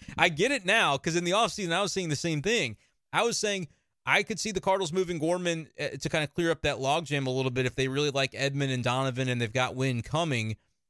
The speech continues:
I could see them doing that if it helps them get a, a good starter or a piece that they really feel they, they need as part of a package for whatever they could have gotten.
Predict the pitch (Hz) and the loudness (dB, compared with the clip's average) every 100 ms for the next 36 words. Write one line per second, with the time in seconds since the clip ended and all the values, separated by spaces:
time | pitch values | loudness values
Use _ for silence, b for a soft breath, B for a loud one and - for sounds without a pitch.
0 | _ _ _ _ - 135 147 - 180 147 | _ _ _ _ -4 -2 -2 -2 -2 0
1 | 123 151 160 135 127 131 120 117 160 143 | 0 0 0 0 0 -2 -2 -2 -2 -2
2 | - 127 113 110 - _ _ 123 131 143 | -2 0 0 -2 -6 _ _ -4 0 0
3 | - 139 139 139 127 156 147 - 131 131 | 0 -2 -2 -2 0 0 0 -2 -2 0
4 | 123 123 123 120 - 156 147 143 127 131 | 0 -2 0 -2 0 0 0 0 -2 -2
5 | 127 120 - 139 127 123 110 - 123 120 | 0 -2 0 -2 0 -2 -4 -8 -4 0
6 | 113 143 131 110 104 - _ _ _ 101 | 2 2 0 -2 -6 -12 _ _ _ -4
7 | 117 120 - 143 117 - 120 131 131 - | -2 -2 0 0 0 -2 -2 -2 -4 -4
8 | 131 117 123 127 117 110 110 101 143 120 | -4 -2 0 0 -2 -2 -2 0 0 -2